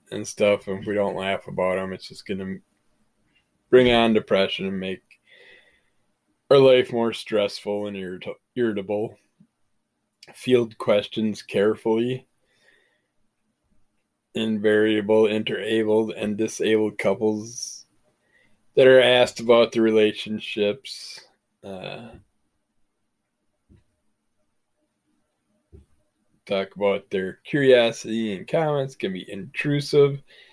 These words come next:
and invalidating. It's not the couple's responsibility to educate others about the nature of their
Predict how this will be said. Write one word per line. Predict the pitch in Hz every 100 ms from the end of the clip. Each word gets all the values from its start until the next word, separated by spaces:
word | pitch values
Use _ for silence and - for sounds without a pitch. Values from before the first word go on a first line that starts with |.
| _ _
and | 92 98
invalidating. | 95 92 113 120 120 113 113 113 113 113
It's | - 95 -
not | 98 95
the | -
couple's | - 110 - 101
responsibility | 85 - 104 98 95 - 104 104
to | 98 - -
educate | 104 - - 101 95
others | 104 104 98 110
about | 101 95
the | -
nature | 95 104 - 95 98
of | 98
their | 98 95